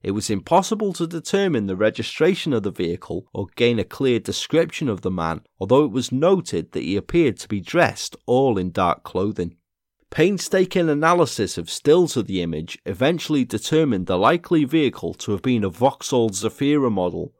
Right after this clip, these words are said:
possibly grey in colour. Was this the offender in his car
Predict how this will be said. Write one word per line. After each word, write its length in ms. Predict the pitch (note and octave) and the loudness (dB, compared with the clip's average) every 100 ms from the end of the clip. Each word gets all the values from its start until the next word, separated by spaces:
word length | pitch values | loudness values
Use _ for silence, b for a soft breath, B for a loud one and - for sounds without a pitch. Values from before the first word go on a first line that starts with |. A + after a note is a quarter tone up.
| _ | _
possibly 480 | - D3+ D3+ B2+ B2+ | -4 -2 -2 -2 -2
grey 380 | F#2+ B2 D3 D#3 | 0 2 2 2
in 140 | C3 | -2
colour. 400 | - F3+ G#2 - - _ _ - | -2 -2 -2 -4 -12 _ _ -10
Was 240 | A#2 - | -6 -4
this 220 | C#3 - | -6 -6
the 140 | - B2 | -2 -2
offender 540 | A#2+ C#3 C#3 G#2+ G2 | 0 -2 0 -2 -2
in 60 | F#2 | -4
his 200 | F#2 - | -6 -6
car 480 | - C3+ D#2+ C#2+ | 0 0 0 -6